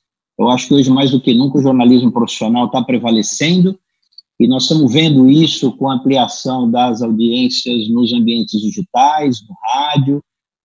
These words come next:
eh, e nas várias plataformas do rádio, evidentemente.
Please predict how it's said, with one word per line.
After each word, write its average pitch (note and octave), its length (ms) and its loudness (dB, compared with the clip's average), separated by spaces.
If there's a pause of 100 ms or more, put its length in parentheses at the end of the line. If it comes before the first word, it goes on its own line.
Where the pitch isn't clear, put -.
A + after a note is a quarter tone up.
(100)
eh, A2 460 -2
e C#3 120 4
nas C#3 240 0
várias C#3+ 260 0
plataformas A#2 680 -2
do G2+ 80 -2
rádio, G#2 340 -2
evidentemente. G#2 880 -4